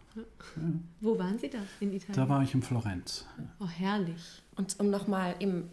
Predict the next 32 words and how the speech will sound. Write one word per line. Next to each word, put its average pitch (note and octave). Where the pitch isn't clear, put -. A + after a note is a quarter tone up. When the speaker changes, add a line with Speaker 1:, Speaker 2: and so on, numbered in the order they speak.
Speaker 3:
ein G3
bisschen F3+
aufzuzählen, F#3+
was F3+
Sie F#3
dann F3
im E3
Laufe F3
Ihrer F3
Karriere F3
alles E3+
gemacht E3+
haben. E3+
Also E3+
Sie F3
haben F#3+
dann, F3
ähm, F3
das E3+
hatten F#3+
Sie F3
ja E3+
vorhin F3+
schon A3+
kurz A3+
erwähnt, G3+
Sie G#3+
sind F#3
zu -
einem F#3
der F#3+
führenden G#3